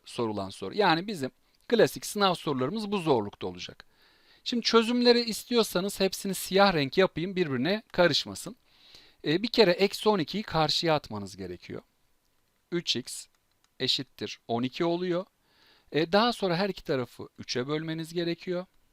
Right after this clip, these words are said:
Ve x eşittir burada dört çıkıyor. Şimdi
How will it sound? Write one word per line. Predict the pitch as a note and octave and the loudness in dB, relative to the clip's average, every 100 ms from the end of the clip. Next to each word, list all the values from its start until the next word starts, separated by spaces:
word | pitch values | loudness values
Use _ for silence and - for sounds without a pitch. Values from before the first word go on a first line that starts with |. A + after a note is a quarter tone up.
| _ _ _ _ _ _ _ - | _ _ _ _ _ _ _ -2
Ve | F3 E3+ | 2 2
x | A#3 G#3+ - | 0 -2 0
eşittir | C3 A#2 - A#2+ C#3+ | 0 0 -4 -8 -2
burada | D#3 F#3+ E3 | 0 2 4
dört | D3 - | 4 4
çıkıyor. | - - F2 E2 _ _ _ _ _ _ _ _ - | 0 -6 -12 -18 _ _ _ _ _ _ _ _ -6
Şimdi | - C4 C#3 | 0 4 4